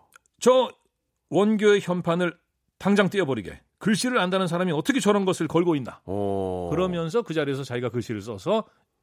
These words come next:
Speaker 1: 이걸 걸라고
Speaker 2: 네.
Speaker 1: 줬다는 겁니다.
Speaker 2: 아.
Speaker 1: 예. 에, 그리-, 그런데 이제 이분이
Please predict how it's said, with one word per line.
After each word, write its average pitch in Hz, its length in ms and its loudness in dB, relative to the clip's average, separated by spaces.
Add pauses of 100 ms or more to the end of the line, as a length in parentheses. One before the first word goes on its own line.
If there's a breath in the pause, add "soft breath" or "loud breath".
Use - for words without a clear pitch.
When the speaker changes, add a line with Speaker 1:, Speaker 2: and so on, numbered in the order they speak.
Speaker 1:
이걸 117 220 -2
걸라고 104 560 -8
Speaker 2:
네. 92 140 -10
Speaker 1:
줬다는 92 300 -4
겁니다. - 440 -20
Speaker 2:
아. 90 560 -6
Speaker 1:
예. 76 720 -10
에, 113 280 -4
그리-, 135 480 -8
그런데 143 320 -6
이제 151 160 -4
이분이 143 640 -4